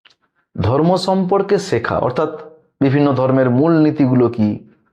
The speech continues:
বিভিন্ন ধর্মের ইতিহাস, সংস্কৃতি, এই সম্পর্কে আমাদের শেখাটা দরকার।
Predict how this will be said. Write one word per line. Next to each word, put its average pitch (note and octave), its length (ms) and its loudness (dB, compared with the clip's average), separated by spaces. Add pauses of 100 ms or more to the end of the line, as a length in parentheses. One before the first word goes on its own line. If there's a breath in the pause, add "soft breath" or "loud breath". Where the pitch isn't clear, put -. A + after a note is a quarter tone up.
(720)
বিভিন্ন B2+ 280 2
ধর্মের C3 320 2
ইতিহাস, C3+ 800 -2
সংস্কৃতি, C3 840 0 (1040 soft breath)
এই A#3 260 2
সম্পর্কে F#3 680 0
আমাদের D#3 360 0
শেখাটা C#3 420 -4
দরকার। C3 600 -2